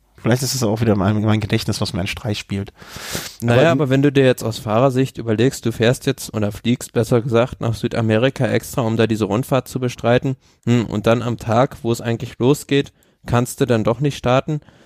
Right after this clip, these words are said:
Speaker 2: ist natürlich doppelt ärgerlich, als wenn es jetzt irgendwo in Europa war.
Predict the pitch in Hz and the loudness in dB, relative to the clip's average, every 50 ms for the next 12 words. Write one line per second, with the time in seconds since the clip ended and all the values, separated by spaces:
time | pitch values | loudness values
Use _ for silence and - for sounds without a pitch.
0 | _ _ _ _ - 113 - - 127 120 - - 120 120 110 - - 131 - - | _ _ _ _ -10 -6 -2 0 0 0 0 0 0 0 0 2 0 0 0 0
1 | 151 - - 110 117 120 123 120 120 123 110 110 113 - - 120 120 120 - 120 | -2 -2 0 2 2 4 4 4 2 2 0 -2 -4 -2 -4 -4 -4 -4 -4 -6
2 | - - - 113 117 - - 107 95 107 107 101 104 123 143 - 143 110 101 104 | -8 -6 -4 -6 -4 -4 -6 -6 -4 -4 -4 -4 -4 -4 -4 -2 -2 -2 -2 -2
3 | 107 120 139 | -2 -2 -2